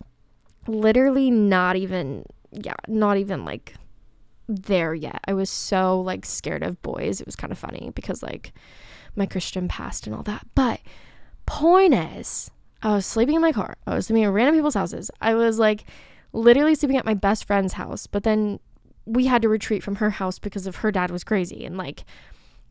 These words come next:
we had an intern when I was starting this magazine that was literally, like,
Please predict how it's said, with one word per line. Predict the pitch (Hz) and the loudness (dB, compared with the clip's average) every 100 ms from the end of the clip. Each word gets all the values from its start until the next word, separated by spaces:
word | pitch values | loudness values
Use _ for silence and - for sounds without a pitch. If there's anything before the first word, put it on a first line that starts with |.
| - 208 | -18 -2
we | 240 | 2
had | 294 311 | 4 6
an | 330 | 6
intern | 302 247 247 196 180 185 | 6 6 4 0 0 0
when | 196 | 0
I | |
was | 185 180 | 0 0
starting | 190 190 | -2 -2
this | 247 254 | -2 0
magazine | 233 233 208 180 185 190 - | 0 0 0 -2 -4 -6 -8
that | - | -6
was | 202 | -4
literally, | 196 196 214 240 | -2 0 2 2
like, | 262 262 - | 2 0 -2